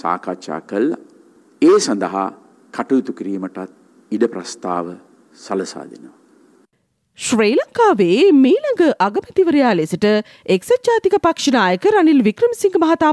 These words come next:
Speaker 2: පත්වීමට බොහෝ දුරට ඉඩ ඇති බවට වාර්තා වෙයි. අද හෝ හෙට දිනය තුළදී ඔහු නව අගමැතිවරයා ලෙසට පත්වීමට ඉඩ ඇති බවද සඳහන්. රටේ ඇති වී තිබෙන අර්බුදය විසඳීම සම්බන්ධයෙන්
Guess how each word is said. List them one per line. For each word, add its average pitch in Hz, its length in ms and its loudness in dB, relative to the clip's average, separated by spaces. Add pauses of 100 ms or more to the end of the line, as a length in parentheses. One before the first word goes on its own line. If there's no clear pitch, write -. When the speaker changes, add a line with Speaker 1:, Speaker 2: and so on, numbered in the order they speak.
Speaker 2:
පත්වීමට 202 580 0 (220)
බොහෝ 247 300 2
දුරට 381 360 0
ඉඩ 208 140 0
ඇති 185 240 -2
බවට 196 340 0
වාර්තා 392 460 2
වෙයි. 269 260 0 (760)
අද 170 280 -2
හෝ 180 220 4
හෙට 208 200 0
දිනය 190 240 2
තුළදී 185 460 0 (400)
ඔහු 190 240 2 (120)
නව 190 440 0
අගමැතිවරයා 196 640 -2
ලෙසට 190 260 -4
පත්වීමට 208 560 -2 (140)
ඉඩ 320 180 2
ඇති 294 220 0
බවද 196 340 0
සඳහන්. 185 480 0 (760)
රටේ 170 260 0
ඇති 180 200 0
වී 185 120 2
තිබෙන 185 240 2
අර්බුදය 180 440 2
විසඳීම 185 380 -4
සම්බන්ධයෙන් 185 680 2